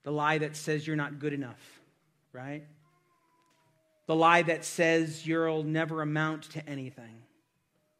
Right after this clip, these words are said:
The lie that says you're ugly. The lie that says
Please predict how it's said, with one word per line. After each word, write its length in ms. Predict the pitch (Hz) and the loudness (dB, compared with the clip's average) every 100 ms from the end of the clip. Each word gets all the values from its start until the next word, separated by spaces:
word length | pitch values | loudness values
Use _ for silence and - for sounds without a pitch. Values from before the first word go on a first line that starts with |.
| _ _ _ _ _ _ | _ _ _ _ _ _
The 100 | 160 | 2
lie 280 | 175 180 190 | 6 8 6
that 180 | 180 - | 2 -2
says 440 | - 170 165 147 | 2 4 2 0
you're 220 | 165 160 - | 0 0 0
ugly. 560 | 156 156 143 139 117 - _ _ _ _ _ _ _ _ _ _ | -2 -2 -4 -6 -8 -16 _ _ _ _ _ _ _ _ _ _
The 80 | 165 | 2
lie 380 | 165 180 185 185 | 6 8 8 6
that 240 | 175 170 | 0 -2
says 840 | - 180 170 170 170 160 - - | -2 2 4 4 2 -2 -6 -8